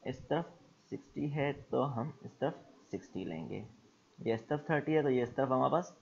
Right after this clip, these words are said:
थर्टी होगी। तो हमने free बॉडी diagram बनानी है सबसे पहले। तो हमने ये क्या किया, एक शेप बनाया रेक्टेंगुलर, उसमें ये forces शो कर दी, ये टी वन, ये टी टू और ये एफ़ जी। तो ये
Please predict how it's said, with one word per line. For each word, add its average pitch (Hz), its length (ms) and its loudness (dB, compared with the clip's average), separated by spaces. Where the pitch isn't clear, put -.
थर्टी 110 380 6
होगी। - 340 -6
तो 156 60 10
हमने 180 200 8
free 143 140 2
बॉडी 180 200 6
diagram 185 280 6
बनानी 175 240 4
है 170 60 2
सबसे 160 260 -2
पहले। 151 320 6
तो 113 160 -2
हमने 120 320 2
ये 117 120 6
क्या 123 180 4
किया, 131 240 4
एक 117 180 4
शेप 135 300 4
बनाया 139 340 6
रेक्टेंगुलर, 127 520 4
उसमें 123 460 0
ये 123 220 6
forces 110 440 -2
शो 143 200 2
कर 131 180 2
दी, 127 100 0
ये 123 200 4
टी 110 260 -2
वन, 143 300 0
ये 113 160 2
टी 110 340 -6
टू 147 160 0
और 113 200 4
ये 120 200 2
एफ़ - 300 -2
जी। 104 140 -6
तो 117 60 2
ये 110 80 4